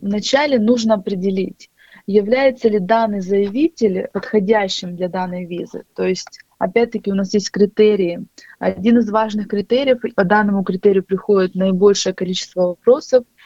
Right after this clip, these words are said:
это возможность заработка в Австралии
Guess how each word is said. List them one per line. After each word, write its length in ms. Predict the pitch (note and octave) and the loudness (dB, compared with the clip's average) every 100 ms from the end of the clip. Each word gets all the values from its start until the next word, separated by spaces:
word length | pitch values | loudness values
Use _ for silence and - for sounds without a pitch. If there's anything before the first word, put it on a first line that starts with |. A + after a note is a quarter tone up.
| - - - | -20 -20 -4
это 340 | - A#3 A#3 G#3 | -2 0 0 -2
возможность 1500 | F#3 G#3 F#3 G#3 G#3+ A#3 B3+ B3+ G#3+ F#3+ F3+ F#3 - - _ - | 0 -2 0 0 4 6 4 2 -2 -6 -6 -10 -14 -20 _ -2
заработка 1000 | G3 F3+ F#3+ A3 C4+ B3 F#3 F#3 - F3+ | 0 2 2 4 2 -2 -6 -10 -12 -10
в 120 | E3+ | -2
Австралии 880 | F#3+ F#3 - G#3 G3+ A#3 A3 F3+ F3+ | -2 -2 -2 0 2 0 -2 -2 -6